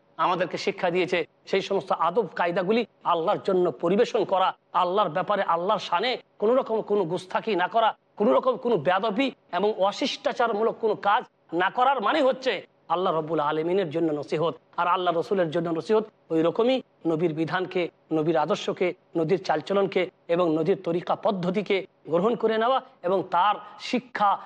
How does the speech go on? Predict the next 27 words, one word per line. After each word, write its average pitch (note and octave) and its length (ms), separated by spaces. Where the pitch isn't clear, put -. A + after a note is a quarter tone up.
তার F#3+ 200
আদব E3 340
কায়দা, G3+ 320
যেগুলি A#3 340
আমাদেরকে G3 420
তিনি F#3 260
শিক্ষা - 220
দিয়েছেন, F#3 280
সেই G3 180
আদব F3+ 180
কায়দাগুলি F3+ 500
বজায় F#3+ 300
রেখে C4+ 240
সেরকম G3 340
অনুযায়ী F#3 280
কাজ F#3 320
করার G3 240
মানেই F#3+ 440
হচ্ছে B3+ 280
রাসূল F3 300
করিম G#3+ 300
সাল্লাল্লাহু E3 380
আলাইহি D3+ 160
সাল্লামের D3 300
প্রতি E3 260
নসিহত। F#3+ 440
অনুরূপভাবে G#3 600